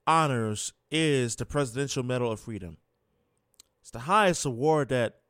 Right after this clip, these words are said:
a civilian can receive in the United States. Now, the other day, the news broke that Bill Belichick will be receiving the Presidential Medal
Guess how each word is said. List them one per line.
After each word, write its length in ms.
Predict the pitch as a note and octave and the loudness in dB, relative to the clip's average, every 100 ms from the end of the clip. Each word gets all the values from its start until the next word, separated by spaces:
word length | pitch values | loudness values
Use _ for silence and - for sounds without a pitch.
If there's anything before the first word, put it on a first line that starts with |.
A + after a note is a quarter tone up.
| _ | _
a 120 | G#2+ | -6
civilian 640 | G2+ A#2+ G2 A#2+ C3+ B2+ | -6 -8 -6 -4 -2 -4
can 200 | A#2+ A#2+ | -6 -8
receive 720 | G#2+ G#2 - C3 A#2 G#2 F#2+ _ _ _ | -6 -6 -6 -6 -6 -8 -12 _ _ _
in 120 | B2+ | -4
the 80 | B2 | -2
United 400 | A#2+ A2+ A2 G#2+ | -2 -2 -2 -4
States. 600 | - D3+ A#2 C#2+ - - _ _ _ _ _ _ - | -2 0 0 -4 -10 -10 _ _ _ _ _ _ -2
Now, 380 | C#3+ C#3+ C3+ B2+ | 2 4 4 2
the 220 | C3+ - - | -2 -6 2
other 300 | G#3 A#3+ A#3 | 4 4 0
day, 400 | C#3 E3+ D#3+ C#3 | 0 0 0 -2
the 140 | C3 | -4
news 400 | C3 C#3+ D#3 D3 | -4 -2 -2 -4
broke 540 | - C3+ C3+ A#2+ A2+ - _ _ _ _ _ _ _ _ _ - | -2 0 2 0 -2 -10 _ _ _ _ _ _ _ _ _ 2
that 320 | B2+ A2+ - | 4 4 4
Bill 180 | D3 D3+ | 4 4
Belichick 800 | C3+ C3+ A#2 - A#2 A2 - _ _ _ _ _ | 2 2 2 0 -2 -2 -6 _ _ _ _ _
will 160 | A#2 A2 | -6 -4
be 260 | A#2+ A#2+ | -2 -4
receiving 680 | A2 G#2+ G#2+ - D3 C#3+ B2+ | -4 -6 -8 -6 -4 -4 -4
the 80 | A2+ | -4
Presidential 920 | - B2+ A2+ A#2+ A#2+ A#2+ A2+ G#2+ A2 _ _ _ | -2 -2 -2 -6 -6 -4 -4 -6 -10 _ _ _
Medal 400 | - A2+ A#2 A2+ | -8 -4 -4 -4